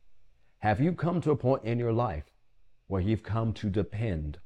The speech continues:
on Jesus? Now, that's an interesting question, 'cause a lot of people believe, "Oh, of course I depend on Jesus." You might even remember the old hymn, "I'm leaning on the everlasting arms."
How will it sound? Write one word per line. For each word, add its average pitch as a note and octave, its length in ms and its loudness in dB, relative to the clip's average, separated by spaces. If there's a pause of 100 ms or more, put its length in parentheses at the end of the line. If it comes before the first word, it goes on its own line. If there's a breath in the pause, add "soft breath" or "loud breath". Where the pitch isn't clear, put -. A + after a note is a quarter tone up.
(180)
on F2 160 2
Jesus? G2+ 480 -4 (480 loud breath)
Now, B2 100 4
that's D#3+ 160 2
an D3 80 -4
interesting A#2+ 320 0
question, C3+ 400 -2
'cause F#2+ 80 -2
a G2+ 60 2
lot G2+ 200 4
of G#2 60 -6
people G2+ 300 -8
believe, F#2+ 280 -2
"Oh, B2 160 4
of D3 80 0
course F3 300 -2
I C3+ 60 -2
depend G2+ 320 -4
on F2 100 -4
Jesus." D#2 300 -8
You G#2 80 0
might A#2 160 -2
even B2+ 140 2
remember A#2 260 -2
the G2 180 -2 (160)
old A2+ 240 0
hymn, A2+ 300 -4 (200 loud breath)
"I'm G2+ 300 0
leaning A#2+ 340 2
on G#2+ 140 0
the G2+ 100 0
everlasting F#2+ 640 -2
arms." - 400 -8